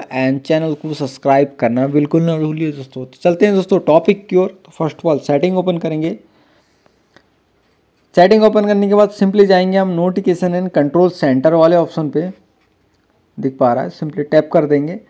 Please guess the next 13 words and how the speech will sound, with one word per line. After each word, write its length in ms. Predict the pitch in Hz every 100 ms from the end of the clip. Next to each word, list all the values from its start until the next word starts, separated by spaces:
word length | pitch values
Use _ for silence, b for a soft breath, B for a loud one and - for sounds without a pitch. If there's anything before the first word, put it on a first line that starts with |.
| b b -
Then 220 | 135 139
टैप 200 | 175 180
करने 220 | 202 202
के 60 | 208
बाद 120 | 208
दोस्तों, 300 | 202 196 208
यहाँ 160 | 202 190
आपको 340 | 185 - 208 -
ऑप्शन 260 | 269 - 180
शो 120 | 180
हो 80 | 175
रहा 100 | 180
होगा 180 | 180